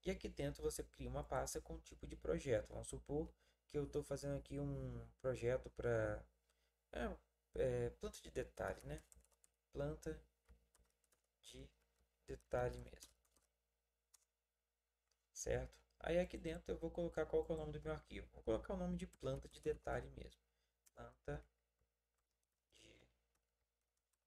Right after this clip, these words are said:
detalhe. Salvar.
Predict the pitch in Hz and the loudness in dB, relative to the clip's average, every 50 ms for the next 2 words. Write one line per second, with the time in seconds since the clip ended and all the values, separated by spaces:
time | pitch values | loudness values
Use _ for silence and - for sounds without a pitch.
0 | _ _ - 120 117 - - - - - - _ _ _ _ _ _ _ _ _ | _ _ -6 -4 -4 -4 -6 -8 -8 -8 -12 _ _ _ _ _ _ _ _ _
1 | _ _ - 143 123 92 - - _ _ _ _ _ _ _ _ _ _ _ _ | _ _ -14 -12 -10 -10 -10 -14 _ _ _ _ _ _ _ _ _ _ _ _
2 | _ _ _ _ _ _ _ _ _ _ - - 131 135 139 135 139 143 151 170 | _ _ _ _ _ _ _ _ _ _ -8 0 2 2 4 4 4 2 0 -2